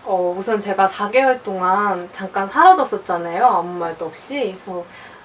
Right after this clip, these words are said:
많은 분들이 계속 댓글 달아주셨어요. 뭐, 가장 최근 영상에 언제 오시냐고 막 그렇게 여쭤보시기도 하고,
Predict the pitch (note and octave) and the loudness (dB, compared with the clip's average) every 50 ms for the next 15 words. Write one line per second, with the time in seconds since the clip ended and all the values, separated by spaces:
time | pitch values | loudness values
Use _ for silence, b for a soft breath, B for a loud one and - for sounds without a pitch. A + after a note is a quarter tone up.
0 | B - A3 A3+ A#3+ B3+ B3+ A3 A3 A3 G#3+ G#3 G#3 G3+ G3 G3 - B3 A#3 B3 | B 0 2 2 2 2 -2 -2 0 0 2 2 2 2 2 0 0 0 0 2
1 | A#3+ G3+ F#3+ - - - G3+ F#3+ - - A3 G#3 G#3 G#3 G3+ F#3+ - - - - | 0 -2 -2 -6 -6 -6 -6 -6 -2 4 6 6 6 6 2 -2 -6 -10 -20 -20
2 | - - - G3 G3 G3+ G#3+ - F#3+ F3+ F3 - - - F3+ E3+ E3+ F3 F#3+ F3+ | -12 -4 0 4 4 4 4 2 -2 -8 -8 -10 -8 -4 -2 0 2 2 2 0
3 | F3 E3+ - E3+ E3+ - B B B B B B B B - - - - - - | 0 -4 -6 -10 -10 -10 B B B B B B B B -20 -20 -20 -18 -18 -12
4 | - - G3+ G3 - G3+ G3 G3 F#3+ F#3 - C4+ D4 D4 D4 C#4+ A#3+ G#3 F#3 F3+ | -6 -2 -2 0 2 2 2 2 0 -2 -2 -6 -6 -4 -2 -2 0 0 -2 -2
5 | F3+ F#3+ F#3+ G3 F#3+ F#3+ F#3 F3 F3 F3 F#3 F#3 F#3+ F3+ E3+ E3 - - F#3 F3+ | -2 -4 -2 -2 -2 -2 0 -2 -2 -2 -2 -2 -2 -2 -4 -4 -6 -8 -6 -4
6 | F3+ F3 E3+ - - F3+ F3+ F#3 G3 F#3+ F#3 F#3 - - - - G3 F3 F3 E3+ | -4 -4 -6 -6 -6 -6 -2 -2 -2 -2 -4 -6 -8 -8 -8 -8 -6 -6 -6 -6
7 | - - F3+ E3+ D#3+ E3 - G3 F#3 F#3 F3+ F3 - F#3 - F#3+ F3 - G3+ G#3 | -8 -6 -6 -6 -6 -6 -6 -8 -8 -8 -8 -10 -10 -10 -10 -10 -10 -6 -2 0
8 | G#3+ G#3+ G#3+ - G3 F#3+ F#3+ G3 F#3+ F#3+ F3+ | 0 -2 -2 -6 -8 -6 -6 -4 -4 -4 -6